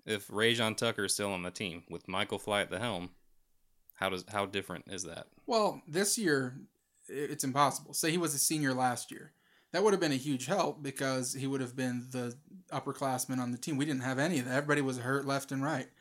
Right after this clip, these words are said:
Speaker 2: flying like, you know, they were down like flies, is what I'm trying to say. Uh, Michael flies. Um, they, but yeah, he, so that would have been great to have him.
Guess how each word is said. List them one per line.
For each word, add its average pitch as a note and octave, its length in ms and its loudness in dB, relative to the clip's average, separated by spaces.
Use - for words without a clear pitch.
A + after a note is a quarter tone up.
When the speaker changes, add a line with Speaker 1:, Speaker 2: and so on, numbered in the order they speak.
Speaker 2:
flying C3 400 -2
like, B2 180 -6
you C3+ 100 -4
know, A2+ 140 -6
they C3 80 -2
were C3 180 2
down C#3 300 2
like C3+ 160 0
flies, A#2+ 320 -2
is A#2+ 60 -10
what B2+ 100 -8
I'm C3+ 60 -12
trying D3+ 180 -16
to D3 60 -16
say. - 160 -14
Uh, A#2+ 220 -6
Michael B2+ 320 -6
flies. - 360 -16
Um, C#3 360 -2
they, C#3 480 4
but C#3+ 180 0
yeah, D#3 200 6
he, C3+ 120 -2
so D#3+ 240 2
that F3 140 6
would F#3+ 100 4
have D#3+ 60 2
been C3+ 120 0
great D3+ 260 2
to B2+ 80 -6
have B2 240 -4
him. C3+ 340 -12